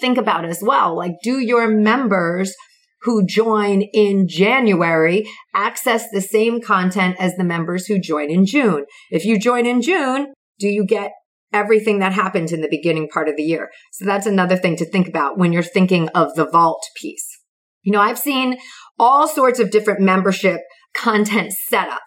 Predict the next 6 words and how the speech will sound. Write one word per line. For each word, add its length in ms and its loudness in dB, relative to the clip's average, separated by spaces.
from 580 2
multiple 480 4
courses 600 2
being 300 -2
put 200 -2
together 640 0